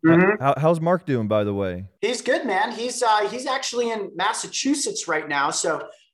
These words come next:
Speaker 1: we're, we're really trying to expand the Brave Wilderness universe. So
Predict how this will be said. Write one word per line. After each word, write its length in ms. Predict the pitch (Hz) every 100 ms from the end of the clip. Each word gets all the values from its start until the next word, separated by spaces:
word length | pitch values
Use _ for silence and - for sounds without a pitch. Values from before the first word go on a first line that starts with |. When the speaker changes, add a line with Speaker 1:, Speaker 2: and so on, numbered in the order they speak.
| _ _ _ _ -
Speaker 1:
we're, 300 | 214 214 208
we're 180 | 208 196
really 300 | 262 320 277
trying 440 | - 240 247 233
to 140 | - 196
expand 640 | 190 - - 208 220 196
the 60 | 165
Brave 380 | 170 202 214
Wilderness 420 | 202 202 190 156 170
universe. 500 | 214 180 139 135 -
So 240 | 151